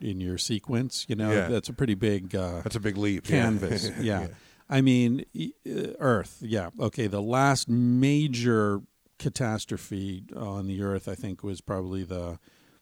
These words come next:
Speaker 1: happened in Sumatra, as a matter of fact,
Speaker 2: Mm-hmm,
Speaker 1: the Toba
Speaker 2: mm-hmm.
Speaker 1: eruption
Speaker 2: Yeah.
Speaker 1: seventy thousand years ago. That
Speaker 2: Yeah.
Speaker 1: wiped out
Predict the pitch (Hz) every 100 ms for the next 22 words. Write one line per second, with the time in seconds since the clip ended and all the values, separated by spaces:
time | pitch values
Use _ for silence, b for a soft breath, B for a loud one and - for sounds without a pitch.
0 | b _ _ _ _ - 113 101 104 95
1 | 92 95 92 87 - 107 151 - 87 82
2 | 95 87 95 107 107 120 123 127 107 127
3 | 98 95 87 - 90 90 104 101 107 101
4 | 104 92 92 92 87 85 85 85 101 104
5 | 98 104 101 - 107 92 95